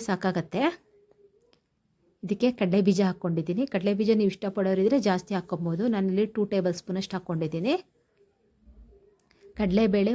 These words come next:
ಉದ್ದಿನಬೇಳೆ, ಹೆಸರುಬೇಳೆ ಸೇರಿ ಒಂದು ಟೇಬಲ್ ಸ್ಪೂನ್ ತೊಗೊಂಡಿದ್ದೀನಿ. ಇದನ್ನು ಹಾಕ್ಕೊತಾ ಇದ್ದೀನಿ. ಇವಾಗ ಇದನ್ನು ಸ್ವಲ್ಪ ಎಣ್ಣೆಯಲ್ಲಿ ಫ್ರೈ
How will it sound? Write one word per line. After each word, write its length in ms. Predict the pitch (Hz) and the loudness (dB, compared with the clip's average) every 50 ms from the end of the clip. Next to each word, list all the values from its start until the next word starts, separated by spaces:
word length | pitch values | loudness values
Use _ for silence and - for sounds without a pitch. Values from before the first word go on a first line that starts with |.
| 254 214 | 2 2
ಉದ್ದಿನಬೇಳೆ, 420 | 170 170 202 190 185 185 175 185 170 165 | 4 4 4 4 4 4 4 2 2 0
ಹೆಸರುಬೇಳೆ 420 | 170 - 180 180 170 175 170 170 180 - - | -2 -2 -2 0 0 0 0 0 -2 -2 -2
ಸೇರಿ 240 | 202 208 214 269 277 233 208 | 0 0 2 2 2 2 4
ಒಂದು 160 | 196 196 190 - - | 4 2 2 0 0
ಟೇಬಲ್ 220 | 196 185 180 180 175 175 | -2 0 0 0 -2 -2
ಸ್ಪೂನ್ 200 | - - 180 170 175 | -6 -6 -6 -4 -4
ತೊಗೊಂಡಿದ್ದೀನಿ. 340 | 165 170 165 180 226 254 214 | -4 -4 -2 0 2 2 2
ಇದನ್ನು 180 | 190 185 180 170 | 2 2 0 -2
ಹಾಕ್ಕೊತಾ 360 | 170 - 185 170 170 170 165 160 | -4 -4 -4 -6 -4 -4 -4 -4
ಇದ್ದೀನಿ. 260 | 156 147 147 202 277 320 320 - _ _ _ _ _ _ _ _ _ _ _ - | -2 -2 0 0 0 -2 -2 -6 _ _ _ _ _ _ _ _ _ _ _ -2
ಇವಾಗ 180 | 202 202 190 208 190 | 0 0 2 2 2
ಇದನ್ನು 200 | 185 190 185 180 202 | 0 0 -2 0 -2
ಸ್ವಲ್ಪ 200 | 180 175 175 226 240 226 196 | -2 -2 -2 -2 -2 0 2
ಎಣ್ಣೆಯಲ್ಲಿ 400 | 185 185 196 196 190 180 220 254 254 | 2 2 2 2 2 2 2 2 2
ಫ್ರೈ 120 | - 190 | 2 0